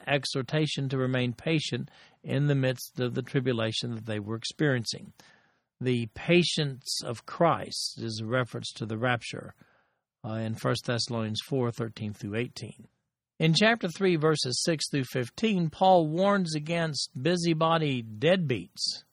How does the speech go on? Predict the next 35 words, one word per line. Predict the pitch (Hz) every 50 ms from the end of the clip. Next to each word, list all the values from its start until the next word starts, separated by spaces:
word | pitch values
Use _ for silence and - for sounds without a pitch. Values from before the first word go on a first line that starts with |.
| _ _ _
Verse | - 110 127 131 123 113 - -
six, | - 139 117 92 - - - - - _ _ _ _ _ _ _ _ _ _ _ _ _ _ _ _ -
"But | - 180
we | 175 190 185 156
command | - 165 175 196 208 226 214 202
you, | 175 151 139
brethren, | 123 127 123 117 117 117 131 139 156 165 -
in | 139 139
the | 135 131
name | 131 135 139 135
of | 131 120 113
our | 120 120
Lord | 123 123 123 123 120
Jesus | 113 120 117 107 107 107 -
Christ, | - - 151 135 131 131 - -
that | - 120 - -
you | 123
withdraw | 117 120 113 107 107 120 131 135 147 151 151 147
from | 139 - - 127 120 - -
every | 120 127 143 160 160 160 147
brother | 123 110 120 113 113 120 117
who | 110 120 117
walks | 113 117 117 117 113 - -
disorderly | - 117 113 - - 131 143 139 120 110 107 117 120
and | 120 117
not | 120 120 120 120
according | 117 107 - - 127 123 120 120 120 107
to | 120 110
the | 113
tradition | 104 107 104 104 123 143 151 143 - 120 117 127 - _ - - _ _ _ _ _
which | - 123 - -
he | 123
received | 117 117 117 - - 131 131 131 -
from | - 170 160 156 139
us. | 117 98 98 101 - -